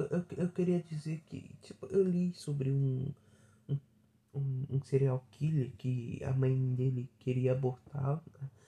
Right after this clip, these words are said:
abortar, mas por causa da pressão re-, é, religiosa, pressão de outras pessoas,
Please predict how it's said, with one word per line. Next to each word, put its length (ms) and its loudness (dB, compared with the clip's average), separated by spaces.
abortar, 540 0
mas 260 2
por 140 -8
causa 240 2
da 160 0
pressão 480 2
re-, 260 4
é, 360 -2
religiosa, 580 0
pressão 400 -8
de 100 -8
outras 220 -10
pessoas, 500 -4